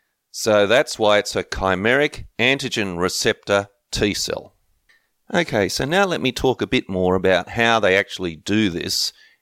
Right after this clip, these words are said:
in practice. So we're talking now about a child that has acute lymphoblastic leukemia, and there's been a relapse, maybe another relapse, maybe a bone marrow transplant,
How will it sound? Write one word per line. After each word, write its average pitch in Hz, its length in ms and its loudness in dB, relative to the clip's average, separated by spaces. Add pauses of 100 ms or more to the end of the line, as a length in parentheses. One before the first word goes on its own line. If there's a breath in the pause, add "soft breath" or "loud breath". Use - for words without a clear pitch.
(240 soft breath)
in 87 180 -8
practice. - 600 -6 (2250 soft breath)
So 113 440 2
we're 104 160 2
talking 147 600 -2
now 95 340 2
about 90 420 0
a 85 40 -6
child 104 520 0
that 87 120 -2
has 92 320 0
acute 127 300 -4
lymphoblastic 101 680 -4
leukemia, 82 760 -6 (500 soft breath)
and 90 160 -4
there's 82 140 -2
been 87 220 -4
a 82 80 -4
relapse, 113 640 2 (320 soft breath)
maybe 82 260 -6
another 107 340 0
relapse, 110 460 2
maybe 113 260 0
a 92 60 0
bone 87 220 0
marrow 85 200 0
transplant, 90 720 -6